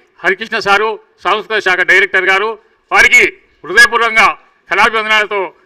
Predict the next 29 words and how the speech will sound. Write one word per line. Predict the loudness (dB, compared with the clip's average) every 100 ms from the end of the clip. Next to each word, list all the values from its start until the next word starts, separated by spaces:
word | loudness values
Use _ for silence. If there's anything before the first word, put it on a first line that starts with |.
| _
కవితాభివందనాలు. | -6 0 0 2 -2 -2 -2 -2 -6 _ _ _
దీనికి | -4 -2 0
గవర్నమెంట్ | 0 0 -2 -4
ముద్ర | -2 2 2
వేసి, | 2 0 0 -4 _ _ _ _ _
దీని | -4 -4
ఒక | -2
మంచి | -4 2 0
ఆర్ట్ | 0 0
ఫామ్‌గా | 0 0 -4
గుర్తించి, | -4 -6 -4 -2 -2 -6 _ _ _
దీన్ని | -2 0 -2 0
ఆమోదించినటువంటి | 0 0 -4 0 0 2 -2 -2
హరికృష్ణ | -6 -10 -4 0
గారికి | 0 0 -4 -10 _ _ -6
కళాభివందనాలు. | -2 -2 -4 -2 0 2 0 -2 _ _ _ -4
మరి | 0 0
ఒగ్గు | 0 0
రవి | 2 4
గారు | 2 2 -2 -6 _
పట్టుదలతోని | -6 -4 -2 -2 -2 0 -2 -4 _ -20 _ _ _ _ _
ఒక | -6 0
వెయ్యి | 2 2 0
పన్నెండు | 0 0 -2
వందల | -4 -4 -6
మందికి | -8 -4 -4 -6
శిక్షణ | -4 0 2
ఇవ్వడం | 2 0
జరిగింది. | -2 -4